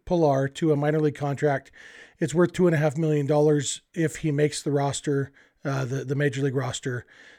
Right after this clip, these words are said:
uh, but it is a minor league contract. And the way Pillar was talking, like, it sounded to me like the plan is for him to play in the minor leagues. Uh,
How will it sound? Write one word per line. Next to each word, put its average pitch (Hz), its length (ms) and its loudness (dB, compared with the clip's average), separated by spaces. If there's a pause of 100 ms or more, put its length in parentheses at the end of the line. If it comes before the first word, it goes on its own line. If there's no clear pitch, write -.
(120)
uh, 143 100 -2
but 151 140 2
it 160 60 4
is 156 160 2
a - 20 -2
minor 147 220 -2
league 143 120 -4
contract. 135 540 -8
And 156 140 -2
the 160 40 -2
way 240 200 4
Pillar 175 320 2
was 156 160 -4
talking, 143 560 -4 (560)
like, 160 360 -2
it 165 140 -2
sounded 196 560 0
to 151 120 -2
me 143 580 -2
like 147 440 0
the 156 200 -2
plan 151 340 0
is 160 160 0
for 190 140 -2
him 185 80 0
to 165 80 -4
play 175 180 2
in 175 60 2
the 170 60 0
minor 151 220 -2
leagues. 131 380 -8
Uh, 147 220 0